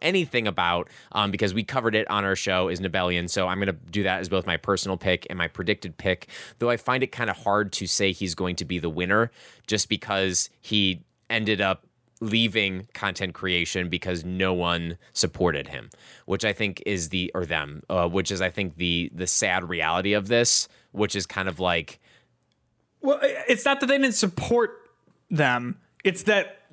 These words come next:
Speaker 2: they didn't get mon-, monetary, monetary support.
Speaker 1: Right, well,
Speaker 2: And becau-, because
Speaker 1: correct,
Speaker 2: the content
Speaker 1: correct, correct.
Speaker 2: creation was different, right? Like, these people are all streamers except for Nibelian.
Speaker 1: Yeah.
Speaker 2: Nibelian was, it was not. Nibelian was a new, like, a news aggregator, right?
Speaker 1: Yeah.
Speaker 2: Uh, and a reviews aggregator,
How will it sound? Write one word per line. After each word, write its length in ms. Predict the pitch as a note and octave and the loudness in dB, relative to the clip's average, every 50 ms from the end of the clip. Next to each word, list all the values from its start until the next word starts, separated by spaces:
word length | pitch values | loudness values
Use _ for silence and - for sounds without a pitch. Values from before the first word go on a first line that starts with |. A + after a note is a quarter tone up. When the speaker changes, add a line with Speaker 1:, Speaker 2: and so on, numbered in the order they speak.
| - - | -4 0
Speaker 2:
they 120 | F3+ F#3 | 2 4
didn't 180 | G3 G3+ G3 F3 | 4 4 4 4
get 140 | G3+ - | 2 2
mon-, 300 | E3 F3 E3+ E3+ E3 E3+ F3 | 2 2 2 2 2 2 4
monetary, 520 | F#3 F#3 E3+ D3 - - - D#3 C#3+ B2+ - - - | 4 4 4 2 0 0 2 2 2 2 0 -2 0
monetary 460 | E3+ E3+ E3+ D3 C3+ - C#3 A#2 A#2 | 2 4 4 4 2 2 0 0 0
support. 420 | - - B2+ - - B2 F#2+ - A#3 | -2 -4 -4 0 0 0 2 2 2
Speaker 1:
Right, 240 | B3 A3+ F#3+ F3 | 4 4 4 4
well, 240 | A3 A3 G#3 F3+ D#3+ | 4 6 8 8 8
Speaker 2:
And 160 | E3 F3+ F#3 F3+ | 8 6 6 4
becau-, 320 | G#3 F3 A#3 B3 - - | 2 2 2 2 2 2
because 0 | |
Speaker 1:
correct, 120 | G#3 G#3 - | 2 2 4
Speaker 2:
the 60 | C4+ | 4
content 180 | G3 E3+ - - | 4 4 4 4
Speaker 1:
correct, 0 | A#3+ A#3+ | 4 4
correct. 140 | A#3+ A#3+ G#3 | 4 4 4
Speaker 2:
creation 280 | - A3+ A3 - A3 G3+ | 4 4 4 4 2 2
was 140 | F#3 E3 | 2 2
different, 360 | - A#3+ G#3+ - F3+ C#3+ C3 - | 2 2 2 2 0 -2 0 2
right? 240 | E3 E3+ F#3 F3 | 2 2 2 2
Like, 220 | F3 F3+ F3 - - - - - - | 2 2 0 0 -2 -8 -16 -12 -4
these 200 | E3 G3 B3+ C4+ | 0 2 2 2
people 220 | - C#4+ B3 A#3+ A3+ | 2 2 2 2 4
are 80 | A3 | 4
all 140 | G#3 G#3 G3+ | 4 4 2
streamers 580 | G3+ - - - F#3+ G#3 A3+ A#3+ B3 B3 A3 - | 2 -2 -2 0 2 4 4 4 4 2 0 -2
except 260 | - - - - G#3+ - | -6 -2 0 0 2 2
for 60 | G3 | 4
Nibelian. 500 | F3+ E3+ D#3 D3 C3 C3 C3 - - - - - - - | 4 4 4 4 2 0 -2 -4 -6 -10 -12 -14 -4 0
Speaker 1:
Yeah. 80 | C3 - | 2 4
Speaker 2:
Nibelian 300 | G3 G#3 A3 A3 G#3+ G3+ | 4 4 4 4 4 4
was, 220 | F3+ F3+ E3+ D#3 E3 | 4 4 2 2 0
it 140 | E3 - E3 | 0 0 2
was 180 | D#3 D#3 C#3 | 2 4 4
not. 360 | D3+ E3 F#3 E3+ D3 C#3 C#3 C#3+ | 4 4 4 4 4 4 4 4
Nibelian 380 | D3 D3+ D#3+ F3 F3 E3+ E3 | 2 4 4 4 4 4 2
was 140 | D#3 D3 - | 2 2 2
a 40 | D3+ | 2
new, 400 | C#3+ C#3+ D#3 E3+ F#3 F#3+ F#3 F#3 - E3+ E3+ E3 D#3 D3 | 2 2 4 4 4 4 4 2 2 0 0 0 0 0
like, 140 | D3+ D3+ D#3 | 0 0 2
a 40 | |
news 240 | D#3 D#3+ F3+ F#3+ D#3+ | 2 4 4 4 2
aggregator, 640 | C#3 C3+ C#3 C3+ C3 C3 B2+ C3 B2 A#2 A2+ A2 A#2+ | 2 2 2 2 0 -2 -2 -2 -2 -2 -4 -4 -2
right? 340 | C3 C3+ C3+ C3+ C#3+ D3 - - - - | 0 2 2 2 0 -2 -4 -8 -14 -6
Speaker 1:
Yeah. 220 | - G2 E2+ D#2 C#3 | -2 0 2 4 4
Speaker 2:
Uh, 40 | C#3+ C#3+ C3+ | 4 4 4
and 140 | C#3+ D#3+ D#3+ | 4 4 4
a 40 | D#3+ | 4
reviews 440 | D#3 D3+ C#3 D3+ F3 F3+ E3+ D#3 | 4 2 2 2 4 4 4 4
aggregator, 640 | C#3 C3 C3+ C3 C3 B2+ C3 B2+ B2+ B2 A2+ G#2+ | 4 4 2 2 0 0 0 0 0 0 0 -2